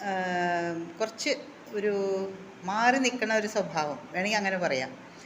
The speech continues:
എല്ലാത്തിൽ നിന്നും ഒന്ന് ഒതുങ്ങി നിൽക്കണ സ്വഭാവം. കാരണം അങ്ങനെയായി, ഞാൻ അങ്ങനെയാണ്. എനിക്ക് എൻ്റെ സ്വഭാവം മാറ്റാൻ പറ്റുമോ എന്ന് ചോദിച്ചാൽ എനിക്കറിയില്ല. പിന്നെ ഒരു കാര്യമുണ്ട് കേട്ടോ, ഞാൻ എന്ന് പറയുമ്പോൾ ഞാൻ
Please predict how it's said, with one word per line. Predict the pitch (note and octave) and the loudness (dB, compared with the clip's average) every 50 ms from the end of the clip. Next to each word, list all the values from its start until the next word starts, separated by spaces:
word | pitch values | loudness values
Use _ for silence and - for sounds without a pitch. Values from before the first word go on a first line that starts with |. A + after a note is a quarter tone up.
| - - - - - | -20 -20 -10 -4 -2
എല്ലാത്തിൽ | F#3 G3+ G#3+ A3 A3 A#3 A#3 A3+ - - - - B3+ B3+ C4 C4+ C4 B3+ | 2 4 6 8 8 8 6 6 2 -6 -2 0 2 2 4 4 4 4
നിന്നും | B3+ B3 B3 B3+ C#4 D4+ C#4 B3 | 4 4 4 4 4 2 0 0
ഒന്ന് | A3+ G#3+ A3 A#3 | -2 -2 0 2
ഒതുങ്ങി | A#3 G#3+ G3+ G3 G#3+ A3+ B3 | 2 2 2 2 2 4 4
നിൽക്കണ | B3+ A#3 - - G3+ G3+ | 4 4 2 2 0 0
സ്വഭാവം. | G3+ - F#3+ D#3 D#3 D3+ D3+ D3 C3 C3+ C#3 - - - - - - - - - - - - - - - - - - - - - - - | 0 -2 -2 0 0 -2 -4 -4 -8 -10 -12 -16 -18 -18 -20 -20 -20 -20 -20 -20 -20 -20 -20 -20 -20 -20 -20 -20 -20 -20 -20 -4 2 4
കാരണം | G3+ G#3 G#3+ A3 A#3 B3 B3 B3 B3 A#3+ - - - - - - - - - - | 4 4 4 4 2 2 0 0 -2 -4 -8 -12 -16 -18 -20 -20 -20 -16 -10 -6
അങ്ങനെയായി, | G3+ G#3 B3 C#4+ D#4+ D#4 C#4+ C#4 C#4 C#4 C4 | 0 4 6 6 6 8 6 6 4 2 0
ഞാൻ | G#3+ G#3+ A#3 C#4 E4+ | 2 4 6 6 6
അങ്ങനെയാണ്. | F4 D4+ C#4+ C#4+ C#4+ C#4 C4 A#3 G#3 G3 G3 | 6 6 6 8 8 8 8 8 8 6 6
എനിക്ക് | G3 F#3+ G3 G#3+ G3+ - - D4+ | 4 4 2 0 -2 -2 2 4
എൻ്റെ | D4 C4 B3 A#3+ B3 B3+ | 6 6 6 6 2 2
സ്വഭാവം | B3+ C4+ B3 A#3 A#3 A3+ A#3 A#3 | 4 2 4 4 4 4 4 4
മാറ്റാൻ | A#3 A3 G#3+ G3+ - G#3 G#3+ A3 G#3+ | 4 4 4 4 6 4 4 4 4
പറ്റുമോ | A3 G3 G3+ - G#3 G3+ | 2 0 2 2 0 0
എന്ന് | G#3 G#3 G#3+ | 2 2 0
ചോദിച്ചാൽ | G3+ F3+ - G3+ | 0 -2 -2 -2
എനിക്കറിയില്ല. | F#3+ F#3 F3+ F#3+ F3+ E3 D3+ D3+ D#3 D3+ C#3+ A2 - - - - - - - - - - - - - - - - - - - - - - - _ - - - - - - - - - | -2 -2 2 2 2 2 2 0 -4 -4 -6 -8 -8 -10 -16 -18 -18 -20 -20 -20 -20 -20 -20 -20 -20 -20 -20 -20 -20 -20 -20 -20 -20 -20 -20 _ -20 -20 -20 -20 -18 -18 -14 -4 2
പിന്നെ | A#3 B3 B3+ C#4 D#4 E4+ | 6 6 8 10 10 10
ഒരു | E4 D#4+ F4 | 8 6 6
കാര്യമുണ്ട് | F4+ F4 E4+ E4 D#4+ D#4 D4 A#3+ F#3+ | 4 4 4 4 6 6 4 4 4
കേട്ടോ, | F3+ F3 F#3 F3 F3 | 4 6 6 6 6
ഞാൻ | E3+ F3+ F#3 G3+ G#3+ A#3+ C4 C#4+ | 6 6 8 8 8 8 8 6
എന്ന് | C#4+ C#4+ C#4 C#4 C#4+ | 6 4 4 6 6
പറയുമ്പോൾ | C4+ A#3+ G#3+ G#3 G#3 G#3 G#3 G3+ G#3 G#3+ G#3+ | 8 8 8 6 4 2 2 4 4 4 4
ഞാൻ | G#3+ G#3+ G#3+ A#3 B3 C4 C#4 C#4 C#4 C4+ | 4 4 4 6 6 6 4 2 0 -2